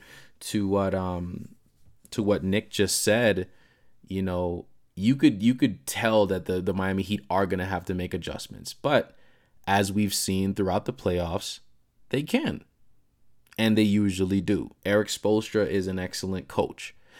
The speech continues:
Jimmy Butler is an excellent player. And I think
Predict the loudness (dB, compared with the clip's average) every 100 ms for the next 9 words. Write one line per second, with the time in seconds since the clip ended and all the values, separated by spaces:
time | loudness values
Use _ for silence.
0 | -16 -4 0 0 2 2 2 2 2 0
1 | -2 -4 -6 -6 -6 -6 -6 -2 -2 -2
2 | -4 -6 -4 -2 -2 -4 -10